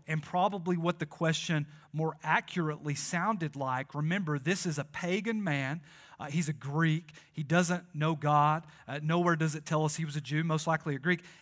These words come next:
He probably said something like this instead of, "Sirs, what must I do to be saved?" The question probably sounded like this. "How can I be saved from having offended two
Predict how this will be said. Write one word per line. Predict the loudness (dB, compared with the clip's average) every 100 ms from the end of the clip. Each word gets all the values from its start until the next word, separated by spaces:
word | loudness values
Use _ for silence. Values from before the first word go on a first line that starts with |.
| _
He | -2
probably | -2 -2 2 2 4 2 4 4
said | 4 0 0
something | 0 0 0 -4 2
like | 2 2 0
this | 0 0
instead | -4 -2 -2
of, | -2
"Sirs, | -6 0 0 0
what | -2 -6 -4
must | -4 -2
I | -4
do | -4
to | -6
be | -8
saved?" | -2 -2 -2 -8 -10
The | -10
question | -6 -2 -2 -2 -4 -4
probably | -2 0 0 0 -2
sounded | 0 -2 -2 -2
like | -4 -2
this. | -4 -4 -10 -14 -20 -12
"How | 0 4 4
can | 2 0
I | 0
be | 0 -2
saved | -4 -2 0 0 0 -4 -8 -16 -20 _ _
from | -2 0
having | 0 2 2 2 -2
offended | -2 -6 -4 -2 0 0 -2 -4 -20 _
two | -8 -2 0 0 -2